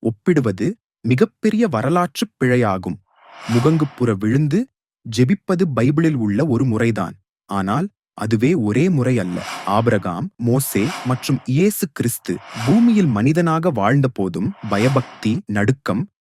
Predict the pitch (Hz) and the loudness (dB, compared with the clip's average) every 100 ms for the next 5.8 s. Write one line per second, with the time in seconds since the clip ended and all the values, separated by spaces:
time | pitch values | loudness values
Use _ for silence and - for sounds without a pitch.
0 | _ 131 139 - 147 - 139 175 214 202 | _ -4 -4 -2 -2 0 0 2 2 0
1 | 143 131 120 113 104 143 170 135 107 117 | 0 0 0 0 0 0 0 0 0 0
2 | 147 107 151 180 185 - 117 107 101 131 | 0 0 2 2 -2 -2 -2 0 0 2
3 | 135 98 90 85 _ _ _ _ 98 92 | 0 -2 -6 -10 _ _ _ _ -6 -4
4 | 90 95 180 _ - - - 123 131 123 | -2 -4 -6 _ -20 -10 -4 0 2 2
5 | 104 104 135 165 151 143 131 | 0 0 0 0 0 0 0